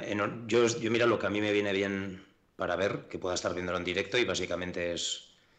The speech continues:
Square y P C y Nintendo. Devol-, Devolver Digital tengo que mirar también a qué hora es, pero creo que su conferencia igual sí que la podré ver. Eh, habrá que ver,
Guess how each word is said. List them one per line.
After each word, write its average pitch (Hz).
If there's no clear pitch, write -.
Square 101
y 85
P 95
C 139
y 92
Nintendo. 87
Devol-, 120
Devolver 139
Digital 156
tengo 113
que 113
mirar 110
también 110
a 127
qué 107
hora 101
es, 147
pero 101
creo 107
que 107
su 113
conferencia 107
igual 101
sí 101
que 98
la 95
podré 92
ver. 127
Eh, 101
habrá 98
que 95
ver, 85